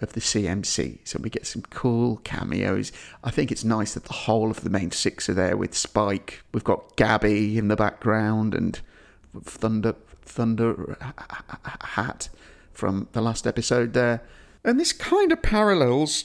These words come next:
something I raised, uh, about Sweet and Smoky. It would have been good if Scootaloo had been the one to stand up for this.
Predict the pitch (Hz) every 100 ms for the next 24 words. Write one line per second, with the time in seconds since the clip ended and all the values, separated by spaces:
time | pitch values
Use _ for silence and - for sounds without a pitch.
0 | - - 165 156 156 151 139 135 127 127
1 | 123 120 - - - - 131 127 - -
2 | - 135 143 143 - 131 135 165 - 180
3 | 131 - - - - - - _ - 190
4 | 170 220 220 226 - 190 175 170 165 -
5 | _ _ - 101 120 - - _ _ 165
6 | 170 - - - - - - 269 240 190
7 | 110 82 123 123 - 85 67 - 64 71
8 | - - - 67 - - - 71 - -
9 | -